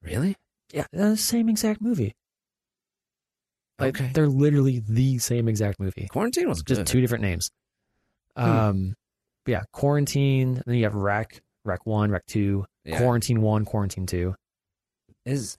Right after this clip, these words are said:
Speaker 2: I think Rec is actually a Spanish movie.
Speaker 1: Yeah, I was
Speaker 2: It's
Speaker 1: gonna
Speaker 2: from
Speaker 1: say, isn't it
Speaker 2: Spain.
Speaker 1: Mexico?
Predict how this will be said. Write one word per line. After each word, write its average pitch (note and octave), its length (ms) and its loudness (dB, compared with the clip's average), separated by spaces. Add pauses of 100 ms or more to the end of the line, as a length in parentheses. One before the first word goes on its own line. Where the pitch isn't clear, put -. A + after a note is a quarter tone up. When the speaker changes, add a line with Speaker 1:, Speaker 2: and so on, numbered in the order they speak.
Speaker 2:
I C3+ 60 -2
think G3 180 0
Rec B2 240 0
is A#2 80 2
actually A2+ 500 0
a - 60 -6
Spanish G#2 560 -2
movie. C#3+ 120 0
Speaker 1:
Yeah, C3+ 160 -2
I - 40 -6
was A2+ 100 0
Speaker 2:
It's - 40 -4
Speaker 1:
gonna A#2 100 0
Speaker 2:
from G#2+ 60 2
Speaker 1:
say, G#2+ 120 2
isn't G#2+ 120 2
it G2+ 60 2
Speaker 2:
Spain. F#2+ 120 0
Speaker 1:
Mexico? A2 420 -4